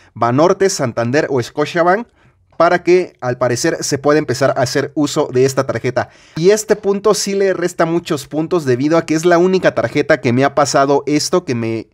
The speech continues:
que me solicitan que tenga que irla a activar a un cajero. Con todas las tarjetas que he solicitado mediante todas estas aplicaciones que el día de hoy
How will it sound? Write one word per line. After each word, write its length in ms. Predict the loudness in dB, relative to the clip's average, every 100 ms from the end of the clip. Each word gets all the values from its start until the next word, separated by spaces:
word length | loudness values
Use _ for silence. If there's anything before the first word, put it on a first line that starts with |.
| _ _
que 120 | 0
me 120 | 2
solicitan 640 | 2 2 2 0 0 0
que 100 | 0
tenga 300 | 0 0 0
que 160 | 0 2
irla 280 | 4 4 2
a 60 | -2
activar 520 | -6 -6 0 0 0 -4 -20 -8
a 160 | -4
un 160 | -2 -2
cajero. 420 | -4 -4 -2 -2
Con 160 | -4 0
todas 220 | 4 4
las 120 | 2
tarjetas 460 | -2 -6 -6 -6 -4
que 80 | -4
he 20 |
solicitado 680 | -2 -4 -6 -2 0 2 0 -6 -20 -12
mediante 560 | -2 0 2 2 0 2
todas 300 | 4 4 2
estas 260 | -2 -2
aplicaciones 720 | -4 -6 -6 -4 -2 -2 -2
que 80 | -2
el 100 | -4
día 180 | 0 2
de 120 | 4
hoy 160 | 4